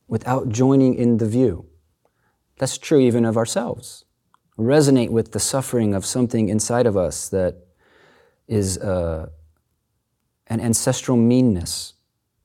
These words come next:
a remnant of, of conditioning of the world.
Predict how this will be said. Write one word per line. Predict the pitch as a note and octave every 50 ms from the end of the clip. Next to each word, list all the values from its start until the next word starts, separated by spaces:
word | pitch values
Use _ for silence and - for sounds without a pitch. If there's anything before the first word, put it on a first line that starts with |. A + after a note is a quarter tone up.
| _ _ _ _ _ _ _ _ _ _ -
a | - G#2
remnant | G#2 G#2 A#2 B2 B2+ B2+ A#2+ A#2+ A2+ A2
of, | G2+ G2+ F#2+ F#2
of | - - G2 F2+ F2 F#2 - - - _ _ _ _ _ _ _ _ - - -
conditioning | - - A2 G#2 A#2+ A#2+ - - B2 A2+ A2 A2
of | G2+ G2
the | G#2
world. | G2+ G#2 A#2 A#2+ G#2+ D2+ C2 A#1+ -